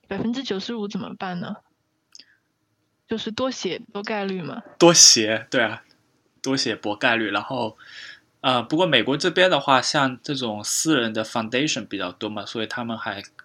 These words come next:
Speaker 2: 还会申一下私人的 foundation。但因为 foundation 的话，它资助的额度还有资助的年限都比较短，比较少。啊，不像N I H，N I H的一般的话，一个R O one资助是五年，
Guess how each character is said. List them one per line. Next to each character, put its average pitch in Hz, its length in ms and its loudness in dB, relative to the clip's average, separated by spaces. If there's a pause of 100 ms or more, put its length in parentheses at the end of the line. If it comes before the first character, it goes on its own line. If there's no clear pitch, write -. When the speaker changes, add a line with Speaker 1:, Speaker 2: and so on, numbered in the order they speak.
Speaker 2:
还 - 160 -14
会 117 180 -8
申 120 240 -6
一 117 40 -6
下 113 180 -6
私 - 240 -8
人 113 120 -6
的 110 80 -10
foundation。 110 520 -10
但 139 220 -4
因 151 80 -6
为 151 60 -6
foundation 139 480 -2
的 123 100 -2
话， 120 200 -2
它 135 140 -4
资 139 220 -6
助 151 160 -4
的 104 240 -4 (380)
额 107 180 -4
度 131 380 -2 (380)
还 120 120 -2
有 113 120 -2
资 135 200 -4
助 139 160 -6
的 127 120 -6
年 104 300 -6
限 127 360 0 (1300)
都 139 100 0
比 131 140 -8
较 117 180 -2
短， 101 420 -8
比 - 80 -14
较 113 140 -4
少。 - 340 -4 (640)
啊， 107 160 -2
不 131 140 -8
像 139 240 -2
N 147 40 -6
I 147 260 2
H，N 147 260 -6
I 165 180 2
H 151 200 -4
的 120 60 -4
一 123 40 -4
般 131 280 -2
的 127 60 -8
话， 113 160 -2
一 120 80 -2
个 135 140 0
R 123 140 2
O 123 200 -4
one 117 80 -8
资 117 140 -10
助 123 160 -6
是 120 120 -4
五 98 180 -8
年， 95 320 -12